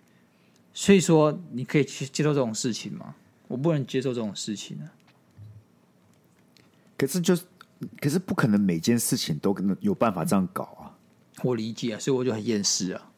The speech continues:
Speaker 1: <laughs>
Speaker 2: 我真的觉得你不是个高E Q的人欸。
Speaker 1: 我不觉得我不是高E Q的人，是因为 <clears throat> 我对太多事情都耿耿于怀了。
Speaker 2: 不是，我觉得因为，就像我觉得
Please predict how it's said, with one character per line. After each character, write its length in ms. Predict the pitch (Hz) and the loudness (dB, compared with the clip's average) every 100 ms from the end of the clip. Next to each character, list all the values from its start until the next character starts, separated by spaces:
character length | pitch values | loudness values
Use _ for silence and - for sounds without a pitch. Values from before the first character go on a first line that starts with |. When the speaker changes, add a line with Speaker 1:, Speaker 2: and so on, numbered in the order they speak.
| - | -8
Speaker 1:
<laughs> 60 | - - - - - 202 - - - 466 139 175 175 185 202 180 - 427 214 160 - - - - - - - 605 - - - - - 554 - - - - - _ _ | -4 -2 -2 -4 -2 -2 0 -4 0 0 4 4 4 4 2 2 0 -2 0 -2 0 -4 -6 -2 4 4 4 -2 -2 0 0 -2 -2 -2 -2 -14 -20 -20 -20 _ _
Speaker 2:
我 100 | 98 | -6
真 220 | - 135 | 0 0
的 40 | |
觉 180 | 107 101 | 2 0
得 300 | 87 90 87 - _ | 2 2 0 -4 _
你 140 | - 110 | -6 -6
不 160 | - | -2
是 80 | 98 | 0
个 80 | 113 | 2
高 240 | - 95 | 2 0
E 60 | 98 | 0
Q 220 | - 107 | -4 -4
的 80 | 95 | -2
人 140 | 82 - | -4 -8
欸。 60 | - _ - - - - - - | -20 _ -20 -16 -14 -12 -14 -2
Speaker 1:
我 120 | 175 | 2
不 120 | 156 | 4
觉 140 | 156 | 8
得 60 | 262 | 8
我 40 | |
不 140 | 190 170 | 8 6
是 80 | 185 | 8
高 220 | 185 175 | 8 6
E 40 | |
Q 160 | - 190 | 8 6
的 60 | |
人， 120 | 156 135 | 6 4
是 140 | 156 | 4
因 80 | 170 | 6
为 220 | 170 165 - | 6 6 4
<clears throat> 120 | 202 185 | 6 6
我 60 | 147 | 6
对 140 | 160 | 6
太 140 | 160 | 8
多 120 | 165 151 | 6 6
事 120 | 175 | 6
情 80 | 156 | 6
都 80 | |
耿 160 | 147 143 | 6 4
耿 140 | 135 | 6
于 120 | 120 117 | 4 2
怀 280 | 120 107 | 4 2
了。 120 | 107 143 _ _ _ _ - _ _ _ - - | 2 -8 _ _ _ _ -20 _ _ _ -14 -8
Speaker 2:
不 80 | - | 0
是， 80 | 220 | 4
我 100 | 180 | 4
觉 80 | 151 | 4
得 60 | |
因 120 | 165 214 | 4 2
为， 60 | 214 - - - | 0 -10 -12 -10
就 80 | 208 | -4
像 180 | 240 190 | 0 2
我 120 | 127 | 2
觉 140 | 135 | 2
得 140 | 180 | 0